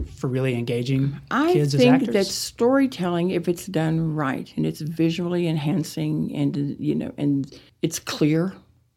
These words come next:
Speaker 2: the storytelling has to be clear. I think that they respond to that. They will laugh at these other things. They will laugh and they will have a good time, but they will take that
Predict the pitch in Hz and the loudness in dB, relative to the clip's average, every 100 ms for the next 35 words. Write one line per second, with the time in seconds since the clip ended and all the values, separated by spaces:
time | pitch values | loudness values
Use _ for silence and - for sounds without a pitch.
0 | _ _ 196 - 190 196 208 208 175 160 | _ _ -6 -2 2 4 2 0 0 2
1 | 151 170 165 - 185 - - - 147 - | 0 -2 -4 -6 -4 -4 -6 -6 -4 -4
2 | - _ _ _ _ - 160 165 165 - | -10 _ _ _ _ -2 0 0 -2 -2
3 | 160 151 - 143 139 - 139 135 131 135 | -2 -2 -4 -4 -4 -2 0 0 -2 -6
4 | - 139 117 110 127 - - - 135 185 | -8 -8 -6 -6 -6 -8 -10 -10 6 8
5 | 294 247 160 147 131 123 175 226 - 202 | 10 8 8 6 2 2 -2 -6 -4 -4
6 | - 190 190 180 175 180 175 175 185 185 | -2 -4 -4 -4 -6 -4 -4 -2 -2 0
7 | 165 151 151 151 143 147 147 147 147 147 | 2 2 2 2 0 -2 -2 0 0 -2
8 | 143 139 139 127 - - 139 147 156 - | -4 -4 -4 -4 -4 -6 -6 -4 -6 -8
9 | - - _ _ _ - 165 - 156 156 | -18 -20 _ _ _ 2 2 4 4 6
10 | 160 151 143 - - 160 143 - - - | 8 8 2 -4 -2 0 0 -4 -20 -16
11 | - - - - 135 127 123 95 - | -14 -10 -6 -4 -4 -6 -4 -4 -6